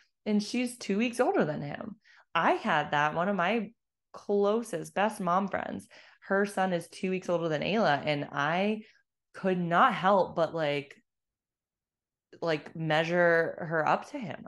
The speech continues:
I'm like, "Wow, he's doing X Y Z. She's, mm, not even close." And it took me having two more kids to realize how different every baby is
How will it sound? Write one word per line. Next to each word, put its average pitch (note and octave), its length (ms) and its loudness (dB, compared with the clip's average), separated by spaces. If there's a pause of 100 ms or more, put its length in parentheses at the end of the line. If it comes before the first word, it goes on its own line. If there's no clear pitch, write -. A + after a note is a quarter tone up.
I'm D#3+ 120 -4
like, D#3+ 220 -6
"Wow, F#3+ 520 0 (320)
he's F#3 340 -4
doing F#3+ 240 -2
X F3 220 -2
Y F3 180 0
Z. D#3 280 -2
She's, - 1300 -8 (560)
mm, D#3+ 680 -10 (1500)
not C#3 220 -14
even D3 200 -8
close." C3+ 380 -2
And D3 420 -2 (840)
it G3+ 200 4
took G3+ 420 4
me F#3 180 -2
having F3 320 0
two F3+ 160 -2
more F3 180 2
kids E3+ 280 0
to E3 120 -8
realize D#3 500 0 (240)
how G3+ 260 0
different D#3 480 -2
every C#3 260 0
baby C3+ 420 0
is D3+ 400 0